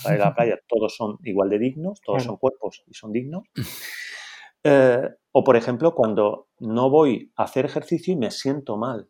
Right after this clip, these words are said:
Speaker 1: por no haberlo hecho, porque debería hacerlo. O lo utilizo
Speaker 2: Ujú.
Speaker 1: como un método compensatorio. Es decir, he comido, tengo
Speaker 2: Claro.
Speaker 1: que hacer ejercicio.
Speaker 2: Claro.
Speaker 1: Entonces, tú no, tú no tienes que hacer ejercicio porque has comido, tú tienes que hacer ejercicio como forma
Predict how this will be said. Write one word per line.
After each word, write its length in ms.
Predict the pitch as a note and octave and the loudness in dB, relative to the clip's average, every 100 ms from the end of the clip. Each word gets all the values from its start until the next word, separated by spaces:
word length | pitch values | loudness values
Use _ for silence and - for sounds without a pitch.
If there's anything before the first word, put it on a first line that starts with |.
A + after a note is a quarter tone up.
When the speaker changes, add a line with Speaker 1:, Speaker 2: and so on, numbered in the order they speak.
| _ | _
Speaker 1:
por 200 | - A2 | -10 -8
no 140 | A2 G#2 | -4 -2
haberlo 360 | G2+ G2 F#2+ | 0 -2 -2
hecho, 260 | G2 - - _ | -4 -8 -16 _
porque 300 | B2 - G#2 | -6 -4 -2
debería 400 | G2 F#2+ F#2+ F2+ | -2 0 0 -2
hacerlo. 400 | - F2+ F#2 - _ _ _ - | -4 -12 -12 -20 _ _ _ 6
O 400 | E3 - - _ | 6 6 -2 _
lo 80 | A#2+ | 0
utilizo 460 | A#2 B2 B2 A2 D#3 | 0 2 0 0 -4
Speaker 2:
Ujú. 80 | - | -2
Speaker 1:
como 180 | G#2 G#2 | -2 -2
un 80 | |
método 400 | G#2 A2 C#3 D#3+ | -2 -4 -6 -8
compensatorio. 880 | - G#2 F#2+ G2 - G2 D#3+ C#3+ F#2+ - - | -8 -8 -8 -10 -8 -6 -4 -4 -6 -12 -8
Es 100 | G#2 | -8
decir, 260 | - G2+ - | -6 -6 -6
he 100 | A2+ | -2
comido, 320 | C#3 D3+ F3+ | 0 0 -2
tengo 180 | F#3+ A#2 | 0 0
Speaker 2:
Claro. 100 | A#2 | 0
Speaker 1:
que 60 | |
hacer 180 | A2 A2 | -2 -2
ejercicio. 680 | G2+ A2+ - A2+ - G2 - _ - | -2 -2 -4 -6 -8 -10 -12 _ -20
Speaker 2:
Claro. 120 | B2+ A2+ | -14 -8
Speaker 1:
Entonces, 420 | F#2 G2 A#2 A#2 _ _ | -4 -2 -2 -4 _ _
tú 180 | - G2 | -10 -10
no, 240 | G#2+ A2+ - | -8 -12 -14
tú 80 | - | -12
no 140 | G2+ | -6
tienes 180 | D3 C3+ | -4 -4
que 80 | A2+ | -6
hacer 180 | - G2+ | -6 -6
ejercicio 360 | A#2+ G2 G2+ | -4 -4 -4
porque 240 | F#2+ G#2 A2 | -2 -4 -4
has 80 | - | -6
comido, 420 | A2 A#2+ C3+ F#2+ | -6 -4 -4 -6
tú 140 | G#2 | -10
tienes 380 | - A2 G#2+ A2+ - | -10 -8 -6 -6 -8
que 80 | A#2+ | -8
hacer 200 | - A#2 | -4 -4
ejercicio 480 | B2 A2+ A2+ D#3 G3 - - _ | -4 -6 -6 -6 -8 -16 -20 _
como 260 | B2 A2 F#2+ | 2 2 0
forma 680 | - C3 C#3 B2+ D#3 C4+ | 2 2 2 0 -6 -8